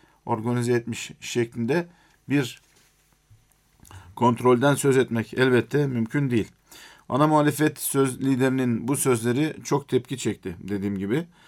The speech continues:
Bir ikinci başlık olarak yine C H P Konya Milletvekili Hüsnü Bozkurt konuştu. O da, e, yaptığı açıklamada "Evet çıkarsa evet verenleri denize dökeriz." diye konuştu.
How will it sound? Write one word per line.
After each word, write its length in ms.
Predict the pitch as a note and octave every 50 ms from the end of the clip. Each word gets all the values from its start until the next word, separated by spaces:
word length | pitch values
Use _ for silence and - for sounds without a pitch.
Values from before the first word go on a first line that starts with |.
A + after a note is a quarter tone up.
| - - - - _ _ _ -
Bir 260 | - C3 D#3+ F3 E3+
ikinci 360 | E3+ D3 - E3 D3 C#3+ D#3 C#3+
başlık 360 | D3 C#3+ C#3 - D#3 C#3 -
olarak 400 | C#3 A#2+ A#2+ B2+ C#3+ C#3+ - C3
yine 280 | C3+ C3 C3+ D3 D#3 - - A#2+
C 200 | A2 A2 C3 C3
H 80 | B2+
P 160 | B2+ D3+ C#3+ B2
Konya 300 | - C#3 C#3 C#3+ C3+ B2
Milletvekili 720 | B2 B2 B2 A#2 A#2 - A#2 A2+ - A#2+ C3 D#3+ - - - A#2+
Hüsnü 300 | A#2+ A2+ - - C#3 B2+
Bozkurt 480 | C3 B2+ B2 - - F#2+ - - - _ _ _ _ _ _ _ - - - - _ _ _ -
konuştu. 520 | - B2+ A#2+ A2+ A2 - - C#3+ E3 F#3 - - - - - _ _ _ _ -
O 180 | - C#3+ D#3 D3
da, 280 | D3+ D#3+ - - - B2+
e, 40 | B2+
yaptığı 360 | C3 C3+ B2+ A#2 - D3 D3
açıklamada 680 | C3+ C3 - - - C3+ B2+ B2+ B2+ C#3+ E3+ F3+ - - _ _ _ _ _ _ -
"Evet 460 | C#3 D3 E3 E3 D3+ D3 - - - _ _
çıkarsa 720 | - - B2+ - F3 D#3+ C#3+ C3 - D3+ E3+ F3+ - - _ _ -
evet 340 | C3 C#3+ D3+ D3 C#3+ - C#3+
verenleri 480 | C#3 C#3 C#3 C3+ C3 C3+ D3+ F3 D#3+
denize 300 | D3 D3+ D3+ D3 D#3 E3
dökeriz." 560 | D#3 D3+ B2+ D3 C3 G#2+ G2 - - - - _ _ _ - G#2
diye 180 | A2+ A#2 A2
konuştu. 480 | - - A2 G#2 G2+ - - D#3+ F#3+